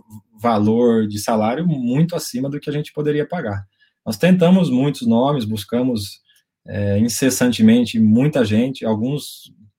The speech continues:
é, muito próximos de fechar também e acabavam, é, escapando na última hora por propostas melhores, por, por, por outros objetivos técnicos, né?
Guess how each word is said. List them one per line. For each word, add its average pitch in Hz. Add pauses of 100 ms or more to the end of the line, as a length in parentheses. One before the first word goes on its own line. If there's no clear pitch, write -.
(340)
é, 101
muito 104
próximos 135
de 117
fechar 117
também 120
e 117
acabavam, 110 (580)
é, 101
escapando 117
na 117
última 113
hora 127
por 123
propostas 113
melhores, 110
por, 107
por, 110
por 110
outros 120
objetivos 107
técnicos, 123
né? 127